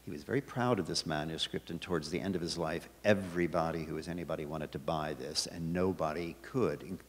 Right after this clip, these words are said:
and the estate kept hold of it. Until in the early nineteenth century, it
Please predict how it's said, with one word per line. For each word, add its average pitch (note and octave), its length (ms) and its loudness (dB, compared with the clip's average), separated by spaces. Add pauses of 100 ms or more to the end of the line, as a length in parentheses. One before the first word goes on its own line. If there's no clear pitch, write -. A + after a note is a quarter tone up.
and E2+ 160 -2
the F2 80 -2
estate - 520 0
kept - 280 -6
hold G#2 240 4
of E2+ 120 0
it. D#2+ 120 -2 (680)
Until G#2 800 8
in G2 120 0
the G2+ 220 2
early D3+ 260 4
nineteenth A#2 420 0
century, G#2 400 -2
it F#2+ 200 -2